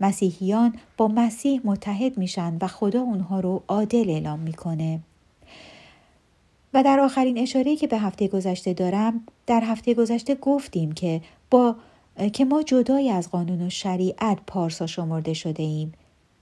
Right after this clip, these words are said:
اما شریعت رو نادیده نمی‌گیریم. بر اساس عهد جدید خدا شریعت خودش رو بر قلب ما حاکم کرده و حک کرده. او روح القدس خودش رو به ما عطا کرده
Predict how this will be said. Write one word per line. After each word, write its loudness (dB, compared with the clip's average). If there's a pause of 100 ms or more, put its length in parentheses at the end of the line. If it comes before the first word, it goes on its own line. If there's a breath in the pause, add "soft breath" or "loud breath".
(360)
اما -2
شریعت -4
رو 2
نادیده 0
نمی‌گیریم. -4 (420)
بر 2
اساس -2
عهد -4
جدید 0 (360 loud breath)
خدا 4
شریعت -2 (180 loud breath)
خودش 0
رو -2
بر -4
قلب -4
ما 0
حاکم -6
کرده -4
و -6
حک -6
کرده. -4 (720 soft breath)
او 4 (200 loud breath)
روح 4
القدس 2
خودش -4
رو -2
به -4
ما -4
عطا -6
کرده -6